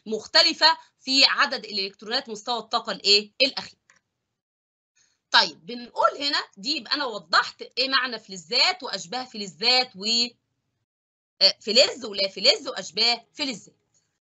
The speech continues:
بنلاقي ان عناصرها بتبقى موجوده في صوره صلبه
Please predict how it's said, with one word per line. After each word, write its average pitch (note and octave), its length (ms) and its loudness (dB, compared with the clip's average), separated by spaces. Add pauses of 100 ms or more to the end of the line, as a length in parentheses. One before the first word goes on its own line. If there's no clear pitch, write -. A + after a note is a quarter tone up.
(440)
بنلاقي E4 360 4
ان E4 120 -2
عناصرها A#3+ 600 -2
بتبقى G#3+ 340 -6
موجوده G#3+ 380 -6
في G#3 200 -10
صوره A3 300 -8
صلبه C#4+ 460 0